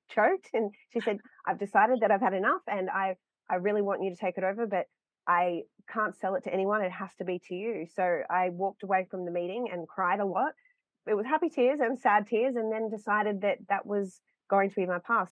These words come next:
So I bought the business and then I changed the name, and that's when we became Beats Per Minute Performing Arts. And the world had changed a lot since I'd done my training, uh, back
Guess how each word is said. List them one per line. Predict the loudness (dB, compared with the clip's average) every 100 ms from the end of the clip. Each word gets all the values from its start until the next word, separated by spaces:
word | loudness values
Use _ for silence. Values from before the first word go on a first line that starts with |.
| _ _ 0
So | 4
I | 4
bought | 6 4 4
the |
business | 4 2 2 -2
and | 0 -2
then | 0
I | -2
changed | -4 -4 -4 -4 -4
the | -4
name, | -2 -4 -4
and | -2
that's | -4 -4
when | -4 -2
we | -2
became | -2 -4 -2 -4 -4 -8 -4
Beats | -4 -4
Per | -6
Minute | -4 -4 -6
Performing | -8 -4 -4 -2
Arts. | -4 -6 -12 -20 _ _ _ -2
And | 4
the |
world | 6 8 6
had | 0
changed | 0 0 0
a | -2
lot | 0 -2
since | -2 -8 -4
I'd | -4
done | -2 -4
my | -4
training, | -6 -4 -2 -4 -6 _ _ _ 0
uh, | 0
back | 2 0